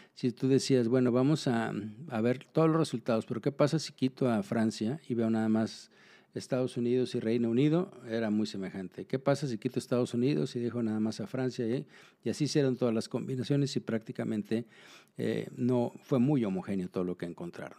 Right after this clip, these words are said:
No hubo diferencia estadísticamente significativa. El modelo que mejor describió todo, o sea, porque hicieron varios plots, como se, como se diría, varias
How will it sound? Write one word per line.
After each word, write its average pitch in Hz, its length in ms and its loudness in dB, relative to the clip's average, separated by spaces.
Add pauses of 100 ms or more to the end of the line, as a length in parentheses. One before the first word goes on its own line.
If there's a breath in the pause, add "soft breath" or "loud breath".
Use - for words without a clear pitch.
No 127 160 2
hubo 120 260 2
diferencia 98 560 -6
estadísticamente 98 840 -6
significativa. - 840 -10 (1800 loud breath)
El 127 340 10
modelo 151 640 10 (600 loud breath)
que 123 120 6
mejor 156 500 6
describió 127 920 4 (320)
todo, 113 440 0 (120)
o 107 60 -14
sea, 113 180 -6
porque 101 500 -2
hicieron 107 380 0
varios 101 400 -2 (160)
plots, 123 360 -4
como 101 300 -6
se, - 140 -10 (400)
como 101 180 -4
se 107 160 -4
diría, 101 340 0
varias - 500 -6